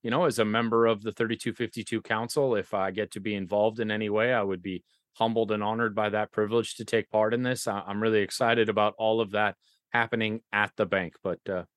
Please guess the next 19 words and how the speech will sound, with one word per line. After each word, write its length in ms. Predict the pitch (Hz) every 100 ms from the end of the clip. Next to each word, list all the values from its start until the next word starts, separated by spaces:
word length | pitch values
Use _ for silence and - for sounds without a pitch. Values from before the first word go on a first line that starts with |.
| -
we 120 | 117
shall 160 | 110
see. 180 | 92 80
Christian, 380 | - 160 - 190
unless 280 | 170 165 147
you 120 | 160
had 260 | 156 151 147
any 220 | 151 160
final 300 | 151 160 151
thoughts 320 | - 160 151
on 180 | 170 156
the 80 | 143
day 340 | 143 147 160
or, 100 | 147
or 420 | 120 120 113 117 117
on 220 | 123 123
this 180 | 120 151
upcoming 420 | 139 - 135 135
match? 480 | 135 165 - -